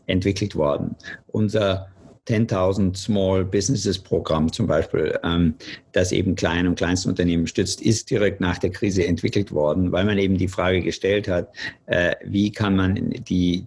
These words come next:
die, die Arbeit der Bank, äh, im wohlverstandenen Sinn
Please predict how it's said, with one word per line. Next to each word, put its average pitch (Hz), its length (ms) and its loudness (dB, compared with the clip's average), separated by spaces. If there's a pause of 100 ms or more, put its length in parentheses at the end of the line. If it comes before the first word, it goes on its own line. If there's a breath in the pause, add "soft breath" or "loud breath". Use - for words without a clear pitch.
die, - 540 -2
die 85 320 0
Arbeit 90 360 0
der 82 120 2
Bank, 101 560 0 (340 loud breath)
äh, 92 260 -2
im 98 140 -2
wohlverstandenen 95 840 0
Sinn 101 460 2